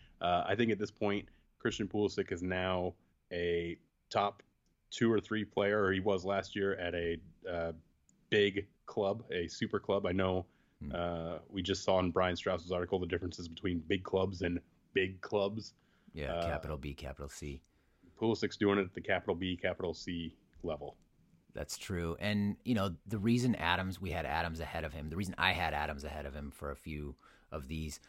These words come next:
Speaker 2: was just that we felt we needed Adams's defensive presence in the middle of the national team so badly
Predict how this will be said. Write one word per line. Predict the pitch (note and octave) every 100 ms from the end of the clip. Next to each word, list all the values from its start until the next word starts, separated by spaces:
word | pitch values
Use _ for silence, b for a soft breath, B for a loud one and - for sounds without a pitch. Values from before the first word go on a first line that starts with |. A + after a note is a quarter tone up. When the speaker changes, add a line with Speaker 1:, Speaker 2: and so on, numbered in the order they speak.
| B B B
Speaker 2:
was | G#2 F#2+
just | A2 F#2 -
that | F#2 F2 F2+ -
we | F#2
felt | F2+ - F#2+ -
we | F#2
needed | E2+ F2 E2 C#2+ - - F2+ -
Adams's | D#2+ D#2+ D2+ D#2+ C#2+
defensive | C#2+ D2+ E2 D2 - D2+ C#2+ - -
presence | F#2+ D#2 D2 C#2+ - - - _ -
in |
the | D#2
middle | D2+ D2+
of |
the | D2
national | D2 C#2+ - C#2+
team | - C#2+ C#2
so | - - A#2
badly | E2+ D2 D2 D2 D2 D2